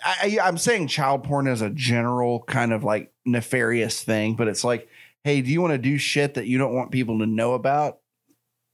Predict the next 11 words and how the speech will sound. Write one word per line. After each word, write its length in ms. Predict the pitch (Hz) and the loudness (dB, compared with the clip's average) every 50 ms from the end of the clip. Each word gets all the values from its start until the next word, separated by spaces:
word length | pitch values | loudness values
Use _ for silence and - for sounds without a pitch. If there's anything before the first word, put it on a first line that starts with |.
| _ _ _ | _ _ _
Get 140 | - 147 147 | -2 0 0
on 120 | 139 131 127 | 2 2 0
this 180 | 123 117 - - | 0 -2 -4 -4
completely, 760 | - 117 - - 131 131 131 101 123 127 127 107 - - _ _ | -4 -6 -6 -2 -2 -2 0 0 0 0 0 -2 -6 -10 _ _
like, 320 | 92 104 92 - - - _ _ _ _ _ _ _ _ _ - - - - _ | 0 0 0 -2 -6 -14 _ _ _ _ _ _ _ _ _ -20 -20 -20 -18 _
one 140 | - 135 139 | -4 -2 2
hundred 240 | 139 165 165 160 151 | 2 2 2 2 2
percent 360 | 147 156 135 - 147 127 117 | 2 0 2 2 0 0 0
locked 400 | 120 131 139 131 117 120 120 123 | -2 0 2 2 2 2 0 -2
down, 320 | 110 131 123 120 123 123 120 | 0 0 2 2 2 0 -2
secure, 800 | - - 123 110 - - - 131 127 123 117 110 110 110 107 107 | -2 -2 -4 -4 -4 -4 -2 0 2 2 2 4 2 2 0 -2